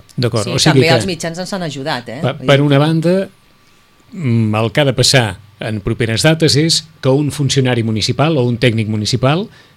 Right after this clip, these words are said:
Speaker 1: pugui certificar
Speaker 2: El
Speaker 1: que en un
Speaker 2: núvol.
Speaker 1: determinat moment del dia, sobretot a primera hora, es, es crea aquest núvol de pols.
Speaker 2: Exacte, correcte.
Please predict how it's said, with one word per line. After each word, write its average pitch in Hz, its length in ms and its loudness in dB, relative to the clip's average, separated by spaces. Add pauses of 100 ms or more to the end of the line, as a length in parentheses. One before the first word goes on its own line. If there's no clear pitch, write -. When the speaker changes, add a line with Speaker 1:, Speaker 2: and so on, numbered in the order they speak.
(140)
Speaker 1:
pugui 139 240 4
certificar 117 680 0 (600)
Speaker 2:
El 160 60 -8
Speaker 1:
que 117 100 4
en 113 80 4
un 139 140 6
Speaker 2:
núvol. 143 60 4
Speaker 1:
determinat 131 420 4
moment 123 260 2
del 117 120 2
dia, 123 180 0
sobretot 117 400 0
a 107 80 -2
primera 113 300 2
hora, 110 180 2 (400)
es, 113 400 -4 (120)
es - 180 -2
crea 135 380 2
aquest 120 260 -4
núvol 123 560 4
de 101 80 -4
pols. 185 440 -4
Speaker 2:
Exacte, 147 460 -12
correcte. 151 420 -10